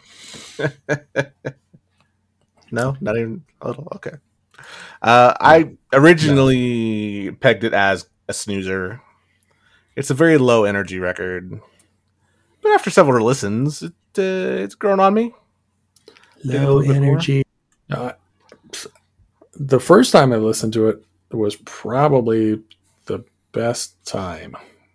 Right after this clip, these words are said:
Speaker 2: I thought I liked it the best. It's new Pete Yorn
Speaker 1: Yeah.
Speaker 2: music. I was excited to hear it. I was probably in a good mood, but, um, I don't know, man. After repeated listens, it is short. It's only thirty-three minutes, ten songs, which I think is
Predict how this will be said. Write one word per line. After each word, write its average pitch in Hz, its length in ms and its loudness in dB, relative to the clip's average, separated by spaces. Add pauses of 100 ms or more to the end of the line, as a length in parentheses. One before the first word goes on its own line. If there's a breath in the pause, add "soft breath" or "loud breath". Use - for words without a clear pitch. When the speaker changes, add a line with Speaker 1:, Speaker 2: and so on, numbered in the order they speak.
Speaker 2:
I 117 60 -10
thought 101 240 -6
I 104 60 -6
liked 110 320 -6
it - 80 -10
the 101 80 -6
best. 104 360 -8 (200)
It's 165 360 -4
new 151 440 2
Pete 139 200 0
Yorn 123 300 -2
Speaker 1:
Yeah. 120 80 0
Speaker 2:
music. 117 320 0
I 110 60 -6
was 110 140 -6
excited 110 400 -8
to 107 100 -4
hear 107 280 -4
it. 107 80 -8
I 104 40 -8
was 101 120 -12
probably 110 280 -6
in 104 80 -4
a 104 60 -6
good 104 220 -6
mood, 104 420 -8
but, 101 360 -8 (880 soft breath)
um, 113 640 -2 (1600 soft breath)
I 160 60 -6
don't 185 140 -2
know, 160 100 2
man. 107 260 -4
After 127 240 -4
repeated 131 400 0
listens, 120 520 -4
it 151 120 2
is 214 140 4
short. 117 460 4
It's 123 160 -8
only 135 180 2
thirty-three 117 480 -2
minutes, 101 340 -8
ten 143 280 0
songs, 98 440 -6
which 110 160 -8
I 117 100 -4
think 110 220 -4
is 92 140 -12